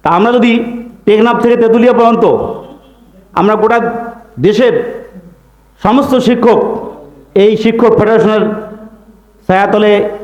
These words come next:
একত্রিত হয়ে আমাদের কনস্টিটিউশন, সংবিধান কোরআন, এই আল কোরআনের, কোরআনকে সামনে রেখে তোমার সবাই ঐক্যবদ্ধ হতে পারি, একদম দৃঢ় সিঁড়ি ঢালা প্রেসিডেন্ট আমরা যদি কি হয় সংগঠনটাকে মজবুতভাবে দাঁড় করাতে পারি,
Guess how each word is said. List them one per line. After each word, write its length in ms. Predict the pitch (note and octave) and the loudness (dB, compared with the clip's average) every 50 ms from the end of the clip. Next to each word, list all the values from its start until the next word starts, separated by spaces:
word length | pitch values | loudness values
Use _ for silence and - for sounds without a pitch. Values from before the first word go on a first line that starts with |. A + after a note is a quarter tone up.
| - - - | -14 -6 -4
একত্রিত 400 | F3+ F#3 F#3 F#3+ - A3+ A3+ G#3+ | -2 0 0 2 2 2 2 2
হয়ে 500 | E3 - F#3+ E3+ - - - - - - - - - - | 2 2 2 2 0 0 -2 -4 -8 -10 -14 -12 -6 -4
আমাদের 600 | E3+ G3+ G#3+ A#3 A#3 A#3+ B3 A3 - - - - - - - - - | -2 0 2 2 2 2 2 2 0 -4 -6 -8 -12 -16 -20 -10 -4
কনস্টিটিউশন, 800 | - G3+ A3 B3 B3 A#3+ B3 B3 C4 B3+ B3 G#3+ G3 F3+ C#3+ A#2+ | -2 -2 0 0 0 2 2 2 2 2 2 2 2 2 0 0
সংবিধান 440 | - G3+ A3 A3+ - A#3 A#3 A3+ A3+ | 0 0 2 2 2 2 2 2 2
কোরআন, 300 | A3+ G#3 G#3 F3 F3 D#3+ - - - - - - - | 2 2 2 0 0 -2 -4 -8 -10 -14 -10 -4 -2
এই 100 | F3+ F#3+ | 0 2
আল 220 | G3+ G#3+ A#3+ A#3+ | 2 2 0 0
কোরআনের, 400 | A#3+ A#3+ B3 B3+ C4+ C4+ C#4 C4 C4+ C#4 - C4+ C4+ C4+ - - - - - | 0 0 2 2 2 2 2 0 0 -2 -4 -6 -8 -8 -10 -12 -16 -8 -2
কোরআনকে 280 | - G#3+ A#3 A#3 A#3 A#3 | 0 0 2 2 0 -2
সামনে 260 | A3+ G#3 A3+ A#3 A#3 | 0 0 0 0 2
রেখে 120 | A#3 A3 | 0 0
তোমার 140 | A#3+ A3+ A3+ | 0 0 0
সবাই 140 | A3 A3 A3 | 0 2 2
ঐক্যবদ্ধ 280 | G#3+ G#3+ G#3+ A3 A#3 A3+ | 2 2 4 4 4 4
হতে 140 | A3+ A#3+ | 4 4
পারি, 360 | B3 B3 - C#4 - - - - - - - - - - - - - - _ _ | 2 2 2 2 0 -2 -4 -8 -12 -14 -16 -20 -20 -20 -20 -20 -20 -20 _ _
একদম 460 | - F#3+ G3+ G3+ A#3+ A#3 A#3+ A#3+ A#3+ A#3 A#3 A#3+ A#3+ - - - - - - - - _ - | -2 -2 0 0 0 0 0 0 -2 -4 -8 -10 -12 -14 -16 -20 -20 -20 -20 -20 -20 _ -2
দৃঢ় 420 | C#3 D#3+ A#3+ C#4 C4+ C4+ B3+ A3 F3+ | 0 2 2 2 2 2 2 2 2
সিঁড়ি 240 | F#3+ G#3 A#3+ B3 | 2 2 2 2
ঢালা 140 | A3 A#3 A#3+ | 2 0 0
প্রেসিডেন্ট 400 | A#3+ A#3 A#3 A#3+ G#3 C#4 C4 B3+ | 0 2 2 2 2 2 2 2
আমরা 180 | B3 A#3 A#3 A3 | 2 2 2 2
যদি 140 | A#3 A3 - | 0 0 0
কি 160 | - G#3+ A3 | 2 2 2
হয় 240 | G#3+ F#3+ E3 D3+ - - - - - | 2 2 0 -2 -4 -8 -10 -8 -4
সংগঠনটাকে 540 | - A#3 A#3 A#3 A#3 A3 A3+ G3 G#3 G#3+ G#3 - - - - - F3+ | 0 0 2 2 2 0 0 0 0 0 -2 -2 -6 -10 -6 -2 0
মজবুতভাবে 320 | F3+ G3+ G#3 A#3+ A#3 A3+ | 2 2 2 2 2 2
দাঁড় 180 | A3 G#3 G#3 F#3+ | 2 2 2 2
করাতে 200 | A3 A3+ A#3 A3 | 2 2 2 2
পারি, 280 | A3+ A#3 B3 D4 D4 | 2 2 2 0 0